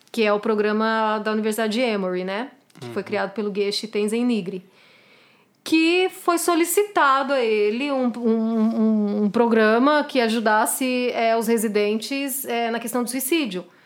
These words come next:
Speaker 1: Porque muitos médicos estavam se suicidando, né, naquela época. E aí foi meio que encomendado a ele que desenvolvesse um programa pra prevenir isso, pra cuidar disso. Então tá. Então tem a ver com essa questão de saúde nesse sentido, né?
Speaker 2: Uhum.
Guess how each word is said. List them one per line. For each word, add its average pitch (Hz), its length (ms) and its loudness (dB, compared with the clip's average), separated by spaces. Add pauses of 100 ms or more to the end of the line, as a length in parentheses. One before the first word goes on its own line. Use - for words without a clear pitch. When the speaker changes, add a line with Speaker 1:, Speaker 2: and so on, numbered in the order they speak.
(160)
Speaker 1:
Porque - 180 -6
muitos 220 540 2
médicos 233 400 -2
estavam 214 540 -4
se - 160 -14
suicidando, 214 680 -2
né, 302 160 0
naquela 254 320 -2
época. 196 500 -4 (400)
E 240 80 -2
aí 233 120 2
foi 262 180 2
meio 262 200 2
que 269 120 -4
encomendado 277 680 4
a 247 60 4
ele 214 280 4
que 262 180 -2
desenvolvesse 262 580 2
um 277 100 4
programa 269 640 2 (140)
pra 254 120 0
prevenir 262 760 2
isso, 233 180 -4
pra 208 140 -2
cuidar 233 400 0
disso. 262 300 -2
Então 233 180 -2
tá. 226 300 2 (440)
Então 202 200 -6
tem 220 240 -2
a - 20 0
ver 226 220 -2
com 262 80 -2
essa 254 180 0
questão 277 680 0
de 302 140 -2
saúde 294 460 2
nesse 330 220 0
sentido, 269 560 0
né? 208 240 -2
Speaker 2:
Uhum. 107 100 -10